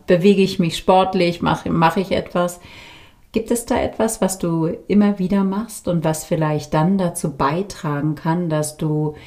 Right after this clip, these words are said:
in einer ganz bestimmten Art und Weise mit einer bestimmten inneren Haltung in den Tag startest? Das könnte hilfreich sein. Denn Forschungen zeigen, wenn wir bestimmte Gewohnheiten immer wiederholen, konsequent,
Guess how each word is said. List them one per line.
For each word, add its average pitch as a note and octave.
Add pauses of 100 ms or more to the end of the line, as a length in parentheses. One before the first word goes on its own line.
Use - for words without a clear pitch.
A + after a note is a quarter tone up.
(400)
in F3+
einer F3
ganz G3+
bestimmten -
Art D#3+
und E3+
Weise D#3+
mit D3+
einer D#3+
bestimmten F3
inneren E3
Haltung D#3
in D#3+
den D#3
Tag D3
startest? D3+ (640)
Das -
könnte G#3
hilfreich G3
sein. - (1040)
Denn D3+
Forschungen G3
zeigen, F#3
wenn D#3+
wir D3+ (280)
bestimmte B3
Gewohnheiten F3
immer A#3
wiederholen, F3
konsequent, G#3